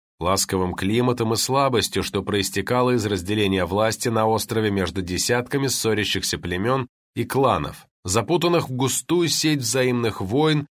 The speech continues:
родовой мести и несведенных счетов. Вот просто приплывай и забирай, что хочешь.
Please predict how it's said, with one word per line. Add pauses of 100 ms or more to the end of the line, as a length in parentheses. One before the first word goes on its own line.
(100)
родовой
мести
и
несведенных
счетов. (840)
Вот
просто
приплывай
и
забирай,
что
хочешь.